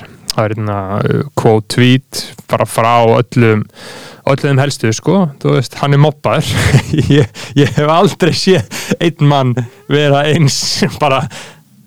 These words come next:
tekinn og étinn og jarðaður af öllum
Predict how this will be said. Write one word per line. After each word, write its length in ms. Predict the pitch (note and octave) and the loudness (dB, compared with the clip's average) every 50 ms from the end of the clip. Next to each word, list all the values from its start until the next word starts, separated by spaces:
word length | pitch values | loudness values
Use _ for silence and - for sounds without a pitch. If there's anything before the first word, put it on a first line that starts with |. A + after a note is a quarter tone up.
| _ _ _ | _ _ _
tekinn 440 | - D#3 D#3+ D3+ - C#3 C3+ B2+ B2+ B2 - - - | 0 0 0 0 2 2 2 2 0 -2 -6 -4 0
og 320 | C#3 C#3 C#3 C3+ B2 B2+ | 2 2 4 4 4 2
étinn 540 | B2+ B2 C#3+ C#3+ C3 - - C3 B2 B2 B2+ - - | 2 2 0 0 0 0 0 0 2 0 0 0 0
og 240 | B2+ B2+ B2 A#2+ B2 | 2 4 4 4 2
jarðaður 640 | C3 B2+ C3 C3+ C#3 C#3+ B2 A#2 A2 G#2+ G#2+ A2+ | 2 0 0 0 0 2 2 2 2 2 2 2
af 240 | - C3 B2+ B2 A#2 - | 0 0 0 0 0 -2
öllum 440 | C3 C3 - - C3+ A#2+ A2 A2+ | -2 -4 -2 0 0 0 0 0